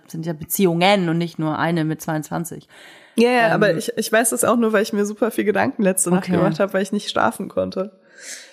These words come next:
Speaker 1: Also ich hab sehr gut geschlafen und hab demnach mir gar keine <laughs> Gedanken gemacht.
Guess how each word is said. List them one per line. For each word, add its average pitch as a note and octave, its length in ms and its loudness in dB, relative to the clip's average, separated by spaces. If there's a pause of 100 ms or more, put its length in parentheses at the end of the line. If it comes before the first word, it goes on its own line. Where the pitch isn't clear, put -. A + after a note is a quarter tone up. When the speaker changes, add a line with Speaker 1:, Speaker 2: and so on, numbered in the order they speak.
(140)
Speaker 1:
Also F#3+ 120 -2
ich A3 120 -8
hab G#3 80 -4
sehr G#3 200 -2
gut G#3+ 220 -10
geschlafen F#3 640 -6
und F3+ 180 -8
hab F3+ 140 -10 (100)
demnach F#3 400 -10
mir E3 200 -12
gar F3 220 -6
keine B3 180 -2
<laughs> - 320 -14
Gedanken - 500 0
gemacht. B3+ 220 0